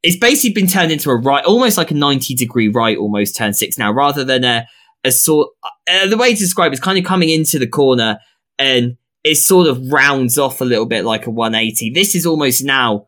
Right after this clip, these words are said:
like a ninety degree right. Again, more lines. It's gonna be really interesting to see what happens. They reckon cars could go through there around about sort of forty-five miles an hour faster, which I think will be really interesting to see. Now,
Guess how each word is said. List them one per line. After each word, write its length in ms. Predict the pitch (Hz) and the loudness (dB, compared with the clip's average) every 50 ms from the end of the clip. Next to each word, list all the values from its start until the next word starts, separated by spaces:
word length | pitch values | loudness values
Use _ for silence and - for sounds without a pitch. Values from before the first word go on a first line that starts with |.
| _ - | _ -6
like 220 | 127 123 117 - | -4 -4 -2 -2
a 60 | 123 | -2
ninety 460 | 120 123 127 131 131 127 120 - 120 110 | 0 2 2 2 2 2 0 -2 -4 -4
degree 400 | - 110 104 - 110 107 104 101 | -4 -6 -6 -4 -2 0 0 0
right. 300 | 104 117 113 110 104 - | 2 0 0 0 0 0
Again, 300 | 113 117 131 127 120 120 | -2 -2 0 0 0 0
more 280 | 120 135 139 135 131 | 0 0 0 2 2
lines. 480 | 127 123 117 113 113 110 110 107 - - _ _ _ _ _ _ - | 2 2 2 2 0 0 0 -2 -4 -6 _ _ _ _ _ _ -2
It's 180 | 147 139 - | 0 0 0
gonna 200 | - 180 175 156 | 0 0 0 0
be 120 | 151 143 135 | 0 0 0
really 260 | 131 127 127 127 123 | 2 2 2 2 2
interesting 460 | 117 117 120 131 123 120 - - 104 | 2 0 0 -2 -2 -2 -4 -6 -6
to 20 | |
see 140 | - - 131 | -4 -2 -2
what 120 | 120 117 113 | -2 0 0
happens. 200 | 135 127 113 - | -2 -2 -2 -2
They 100 | 131 127 | -4 -2
reckon 380 | 151 180 190 196 - - 123 | 0 0 0 -2 -4 -8 -8
cars 220 | - 147 131 123 - | -4 -2 -2 -2 -4
could 120 | 117 107 | -6 -4
go 140 | 123 117 107 | -4 -4 -4
through 220 | - - 110 107 | -4 -4 -4 -2
there 300 | 107 107 101 98 92 - _ _ _ _ _ _ _ _ _ _ _ _ - | 0 0 -2 -2 -4 -6 _ _ _ _ _ _ _ _ _ _ _ _ -2
around 600 | 143 143 143 143 147 156 160 165 160 151 147 131 | 2 4 4 4 4 4 4 4 4 2 2 0
about 480 | 123 117 123 117 101 95 90 - - _ _ _ _ | 0 0 2 0 0 0 -2 -6 -10 _ _ _ _
sort 260 | - - - 131 117 | -8 -4 -4 -2 -2
of 140 | 107 101 - - - - _ _ _ _ _ _ _ _ _ - - - - - - - | -4 -6 -8 -10 -16 -18 _ _ _ _ _ _ _ _ _ -16 -14 -14 -14 -14 -6 -2
forty-five 680 | - 156 139 131 127 120 - 127 120 110 107 101 - | 0 2 4 4 2 0 0 0 0 0 0 0 -2
miles 280 | 113 107 104 104 95 98 | -2 -2 0 0 -2 -2
an 80 | 104 | -2
hour 200 | 98 95 98 90 | -2 -2 -4 -4
faster, 440 | 92 - 110 104 104 104 - - 98 | -4 -4 -4 -2 -2 -4 -4 -6 -6
which 180 | 92 82 - 120 | -8 -8 -8 -8
I 60 | 110 | -8
think 220 | 117 131 127 120 | -8 -8 -8 -8
will 80 | - 107 | -6 -6
be 100 | 107 107 | -4 -4
really 240 | 107 110 104 104 107 | -2 0 0 0 0
interesting 420 | 104 104 - - 117 107 - 117 110 | 0 -2 -2 -4 -6 -6 -6 -6 -4
to 60 | - | -2
see. 140 | - 147 151 | -2 0 0
Now, 300 | 175 156 113 92 - | 0 0 0 -2 -4